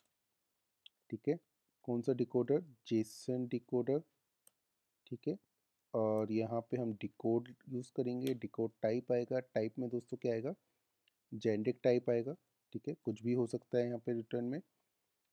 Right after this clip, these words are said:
ठीक है, किसी भी टाइप का आप ले सकते हो यहाँ पे। तो हमने ये जेनेरिक आपकी बनाई है। अब आपको क्लियर भी हो जाएगा लास्ट में ये मैंने जेनेरिक क्यों रखी है,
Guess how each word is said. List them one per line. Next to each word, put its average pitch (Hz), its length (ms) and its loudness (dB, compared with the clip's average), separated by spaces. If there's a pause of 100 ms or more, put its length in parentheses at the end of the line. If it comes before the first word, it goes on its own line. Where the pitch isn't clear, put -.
(120)
ठीक 110 120 -4
है, 139 60 -2
किसी 123 260 -2
भी 120 100 2
टाइप 113 280 2
का 117 80 2
आप 117 140 0
ले 117 140 2
सकते 117 280 -2
हो 117 60 6
यहाँ 113 240 -2
पे। 160 80 -4 (640)
तो 113 80 0
हमने 110 200 2
ये 117 160 4
जेनेरिक 107 460 0
आपकी 120 300 0
बनाई 113 300 0
है। 147 240 -4
अब 120 120 -2
आपको 110 240 -4
क्लियर 113 320 0
भी 123 100 -2
हो 123 80 4
जाएगा 117 220 2
लास्ट 117 300 -2
में 120 80 -4
ये 117 80 -4
मैंने 117 240 -2
जेनेरिक 107 400 0
क्यों 120 140 0
रखी 117 300 -4
है, 131 100 -2